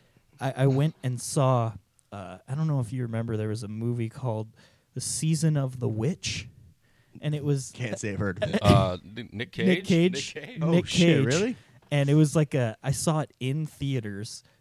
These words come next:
Speaker 1: just so I could listen to this pod-, I dropped ten bucks to see this movie in the theaters, like, two or three years ago, and just so I could listen to the podcast afterwards, and it's great. So How Did This Get Made and The Worst Idea of
Speaker 2: <laughs>
Speaker 1: All Time.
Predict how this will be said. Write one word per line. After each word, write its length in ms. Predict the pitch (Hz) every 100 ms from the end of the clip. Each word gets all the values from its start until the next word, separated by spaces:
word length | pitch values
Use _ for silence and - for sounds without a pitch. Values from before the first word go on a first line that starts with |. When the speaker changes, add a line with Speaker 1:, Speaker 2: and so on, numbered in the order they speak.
| -
Speaker 1:
just 340 | 127 139 147 -
so 160 | 151 135
I 80 |
could 180 | 135 139
listen 300 | 131 139 151
to 80 | 143
this 180 | 131 135
pod-, 320 | - 151 175
I 80 | 151
dropped 380 | 139 165 214 -
ten 220 | 185 180
bucks 420 | 143 127 - -
to 120 | -
see 280 | 131 - 185
this 220 | 185 165
movie 260 | 160 156 143
in 60 | 143
the 100 | 143
theaters, 400 | 139 123 113 113
like, 180 | 113 -
two 120 | 143
or 60 | 127
three 200 | 135 127
years 220 | 123 117
ago, 280 | 120 110 - - _ _ _
and 280 | 143 123 107 - -
just 200 | 139 151
so 80 | 151
I 80 | 139
could 140 | 120
listen 320 | 117 127 147
to 60 | 131
the 80 | 113
podcast 520 | 131 117 117 104 -
afterwards, 460 | 107 104 101 101
and 100 | 113
it's 160 | 117 -
great. 260 | - 107 - _ _ _
So 160 | -
How 180 | 123 180
Did 120 | 190
This 160 | 185 156
Get 120 | 165
Made 320 | 151 147 143 -
and 180 | 123 120
The 100 | 113
Worst 380 | 120 147 - -
Idea 360 | 113 123 131 143
of 260 | 127 113
Speaker 2:
<laughs> 0 |
Speaker 1:
All 180 | 110 117
Time. 540 | - 131 117 107 107